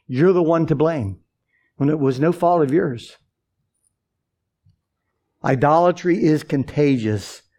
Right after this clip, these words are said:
It causes trouble for generation after generation after generation. Is that fair? Of course not. But is it true? Absolutely.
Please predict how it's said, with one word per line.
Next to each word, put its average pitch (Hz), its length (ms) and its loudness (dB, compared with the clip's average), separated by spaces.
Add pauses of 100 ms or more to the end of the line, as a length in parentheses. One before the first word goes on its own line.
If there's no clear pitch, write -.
(360)
It 131 120 -6
causes 139 380 2
trouble 160 420 0
for - 160 -8
generation 156 880 0
after 117 240 -10
generation 139 840 -2 (300)
after 123 260 -4
generation. 113 840 -2 (280)
Is 156 360 2
that 147 340 0
fair? 156 340 2
Of - 240 -10
course - 400 -12
not. - 280 -20 (1200)
But 147 100 2
is 143 160 0
it 165 160 -2
true? 196 600 0 (1080)
Absolutely. 131 800 -6